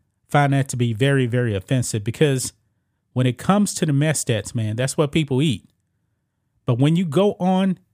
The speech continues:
into the mess decks, you always take off your cover or your hat. You never wear it, wear it on the mess decks. Why? Out of respect for the fallen,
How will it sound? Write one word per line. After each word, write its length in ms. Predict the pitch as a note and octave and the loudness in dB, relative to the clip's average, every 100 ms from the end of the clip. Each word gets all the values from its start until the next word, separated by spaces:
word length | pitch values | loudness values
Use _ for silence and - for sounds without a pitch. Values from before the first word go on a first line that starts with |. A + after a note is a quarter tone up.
| - | -2
into 260 | F3 - | -2 0
the 80 | F3 | 0
mess 300 | E3+ C#3+ - | 2 2 0
decks, 420 | B2+ A2+ - - - _ _ - | -2 -2 -4 -10 -12 _ _ -4
you 220 | B2+ - - | -4 -2 2
always 500 | E3+ F3 D#3+ E3 - | 2 2 0 0 -2
take 260 | D3+ C#3+ | -2 0
off 220 | C#3+ C3 | 0 0
your 100 | A2+ | -4
cover 520 | G2+ - D3+ A#2+ C3 - _ _ _ _ - | -2 2 2 0 -4 -8 _ _ _ _ -2
or 140 | B2 | 0
your 120 | D3 | 0
hat. 360 | G3 F3+ - _ _ _ _ _ _ _ _ _ _ - | 0 0 -2 _ _ _ _ _ _ _ _ _ _ 0
You 140 | C3+ | 2
never 380 | B2+ C3+ E3+ F#3 | 4 2 2 2
wear 340 | F#3+ F#3 F#2+ | 2 2 0
it, 100 | - - | -6 -6
wear 200 | C3+ F3 D#3+ | 0 2 0
it 100 | - | 0
on 160 | D3+ D#3 | 2 2
the 60 | |
mess 240 | D3+ D3+ - | 2 -2 -2
decks. 340 | A2 - - | -4 -4 -4
Why? 280 | C#3+ E3+ E3+ _ _ _ _ _ _ _ _ | 0 0 -2 _ _ _ _ _ _ _ _
Out 140 | B2 A#2 | 0 0
of 60 | |
respect 500 | A2 - - D#3 - | 0 -4 -2 -2 -2
for 80 | C#3+ | -2
the 80 | C3 | 0
fallen, 380 | C#3+ A2 F#2 | 0 0 -2